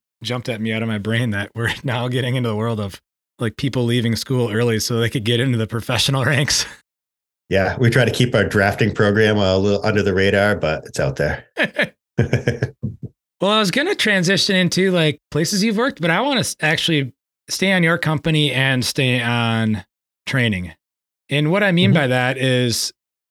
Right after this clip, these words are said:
Speaker 1: one of the things you've worked, you were working on, I don't know if it's out yet or not, but you, I think it's coming out. You're the co-author of a U S Forest Service manual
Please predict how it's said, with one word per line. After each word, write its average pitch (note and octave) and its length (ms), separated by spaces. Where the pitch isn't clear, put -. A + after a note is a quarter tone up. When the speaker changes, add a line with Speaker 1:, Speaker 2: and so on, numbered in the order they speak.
Speaker 1:
one D#3 240
of G3+ 60
the G3 80
things E3+ 300
you've C#3+ 160
worked, B2+ 280
you C#3 180
were B2+ 100
working A#2+ 340
on, F#2+ 340
I B2 40
don't C#3+ 160
know C3 120
if B2+ 100
it's A2 160
out A2 160
yet A#2 140
or G#2+ 60
not, G#2 360
but G#2+ 180
you, A#2+ 240
I A2 80
think C#3 160
it's B2 120
coming G#2 240
out. A2 120
You're A#2+ 100
the B2 60
co-author C#3+ 520
of B2 160
a A#2+ 80
U C3 180
S C3+ 120
Forest A#2+ 320
Service A2+ 280
manual G#2 440